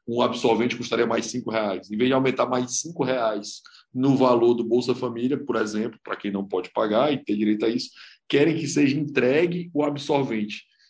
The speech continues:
né? Isso não vai dar errado, não, no sistema que sempre funcionou, não foi o que as pessoas colocaram, e o argumento que falam que pode dar errado é porque as pessoas não têm capacidade de tomar a sua própria decisão.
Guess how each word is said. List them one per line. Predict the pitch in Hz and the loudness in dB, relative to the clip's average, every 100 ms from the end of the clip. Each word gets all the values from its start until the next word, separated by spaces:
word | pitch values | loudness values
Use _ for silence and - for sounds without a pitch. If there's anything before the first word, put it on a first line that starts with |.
| _ 107 | _ -2
né? | 127 143 139 | -2 -2 -6
Isso | 143 - 196 | -6 -2 0
não | 190 | 2
vai | 156 151 | 2 2
dar | 127 117 117 - | 2 -2 -4 -4
errado, | 113 - 104 110 107 101 | -6 -4 -2 -2 0 -2
não, | 101 147 139 _ | -2 -4 -8 _
no | 110 117 | -4 -4
sistema | 117 117 - 131 143 | -4 -8 -6 -2 -2
que | 139 - | -4 -2
sempre | 143 151 147 | -2 -2 -4
funcionou, | 139 117 123 117 110 110 | -4 -2 0 2 2 2
não | 107 | 2
foi | 107 117 | 0 0
o | |
que | 113 | 0
as | 101 | -6
pessoas | 107 104 101 | -6 -4 -6
colocaram, | - 104 104 131 165 156 - - 143 | -2 -2 0 0 0 -2 -10 -8 4
e | |
o | 165 | 6
argumento | 165 170 143 147 196 - - | 6 2 2 4 2 0 -6
que | 143 | -8
falam | - 127 120 113 | 0 2 2 0
que | - - | -6 -4
pode | 131 135 120 | 0 2 2
dar | 117 110 | 0 0
errado | 104 113 156 | 0 -2 0
é | - | -2
porque | 147 | -4
as | - | -4
pessoas | - - 139 120 123 | -6 -6 -4 -4 -4
não | 151 | -6
têm | - 143 | -6 -6
capacidade | 139 147 - 143 - - 117 135 - - - - - | -4 -4 -2 -4 -4 0 0 0 -6 -16 -20 -12 -2
de | 127 | 2
tomar | 143 123 123 | 2 4 2
a | 123 | 4
sua | 139 - | 0 2
própria | 131 - | 0 2
decisão. | 131 - 139 117 107 104 | 0 2 2 2 0 -2